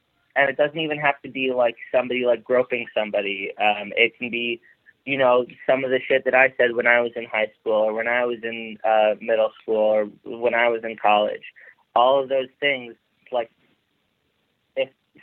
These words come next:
somebody that I really respected,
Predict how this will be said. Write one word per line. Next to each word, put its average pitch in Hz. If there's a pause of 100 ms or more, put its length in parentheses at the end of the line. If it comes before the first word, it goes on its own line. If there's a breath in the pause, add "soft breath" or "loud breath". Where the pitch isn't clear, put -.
somebody 147 (460)
that 120
I 117
really 127
respected, 123